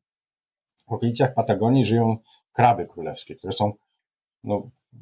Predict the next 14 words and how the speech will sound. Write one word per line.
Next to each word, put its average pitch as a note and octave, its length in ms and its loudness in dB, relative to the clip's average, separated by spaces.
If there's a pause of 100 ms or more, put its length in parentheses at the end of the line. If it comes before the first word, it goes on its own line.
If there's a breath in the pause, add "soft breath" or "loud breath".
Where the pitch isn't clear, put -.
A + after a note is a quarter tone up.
(120)
fantastycznymi A2 1080 2
drapieżnikami. G#2 840 2
To - 100 -8
są F2 240 -4
duże G#2+ 300 4
skorupiaki, - 800 0
takie, F2 380 -4 (360)
no, E2+ 280 -4
z - 160 0
pół G2 180 -6
metra F#2+ 360 -2
mają E2 300 -4
co E2 160 -4
najmniej, D#2+ 400 -6